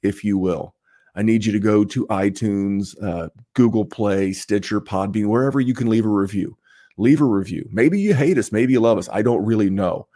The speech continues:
But do us a solid. Go to their feed and leave us a review. But if you're, you're there, you can go to Dynasty Warzone and leave us a review as well. So, Jerry, let's get out of here. We'll be back next week.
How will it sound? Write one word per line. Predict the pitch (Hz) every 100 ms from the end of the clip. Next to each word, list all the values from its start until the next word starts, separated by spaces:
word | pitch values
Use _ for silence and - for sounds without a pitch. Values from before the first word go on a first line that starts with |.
| - - _ -
But | 107
do | 117 143
us | 151 147
a |
solid. | 135 107 101 98 98
Go | 107 113
to | 101
their | 98 117 120 151
feed | - 170 147
and | 113 104
leave | 107
us | 107 -
a | 95
review. | 98 101 120
But | 107 110
if | 113
you're, | 113 -
you're | 113 117 131
there, | 131 220 190 123 113 113 _ _ _ _ _
you | 107
can | 107
go | 110
to | 104
Dynasty | 107 107 104 107
Warzone | 104 98 101 104 98 98
and | 98 95
leave | 95 98
us | 92 90 92 -
a | 95
review | 95 98 101 92 -
as | 92 92
well. | 98 65 - _ - - _
So, | - 120
Jerry, | 113 147 147 -
let's | 120 147
get | - 151
out | 139
of | 127
here. | 120 127
We'll | 139
be | 156
back | 139 120
next | 131 127 -
week. | 120 139